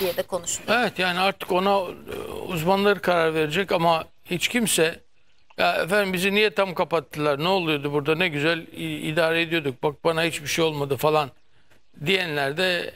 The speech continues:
Speaker 2: e, diyenleri de artık çok adam yerine koymamak lazım. Çok kusura bakmasınlar ama özür dileyerek söylüyorum. E,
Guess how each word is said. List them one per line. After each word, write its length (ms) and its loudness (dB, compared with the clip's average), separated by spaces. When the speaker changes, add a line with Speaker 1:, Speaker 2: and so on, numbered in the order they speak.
Speaker 2:
e, 840 -6
diyenleri 460 2
de 80 2
artık 320 -4
çok 180 -4
adam 260 -2
yerine 220 -2
koymamak 540 0
lazım. 300 -2
Çok 180 -4
kusura 300 4
bakmasınlar 640 0
ama 160 2
özür 320 2
dileyerek 360 0
söylüyorum. 500 0
E, 20 -2